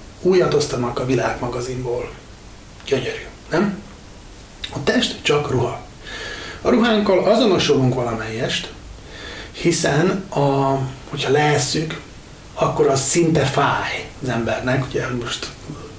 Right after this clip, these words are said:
kedvenc ruhámat leettem, vagy ki-, kihipóztam. Ö, tehát valamelyest azonosulunk a ruhával, de hogyha az a ruha használhatatlanná válik,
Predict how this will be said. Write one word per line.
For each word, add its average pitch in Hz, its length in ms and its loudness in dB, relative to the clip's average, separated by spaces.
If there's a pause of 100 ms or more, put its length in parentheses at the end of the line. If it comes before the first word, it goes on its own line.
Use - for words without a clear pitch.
(120)
kedvenc 135 400 2
ruhámat 127 380 2
leettem, 131 540 2
vagy - 140 -10
ki-, 139 300 -6 (200)
kihipóztam. 143 1160 0 (1120)
Ö, 156 200 4
tehát 151 180 4
valamelyest 214 480 4
azonosulunk 180 600 4
a 139 40 4
ruhával, 127 460 2
de 202 140 4
hogyha 185 220 4
az 165 80 4
a 175 40 6
ruha 220 240 4
használhatatlanná 151 1120 4
válik, - 300 0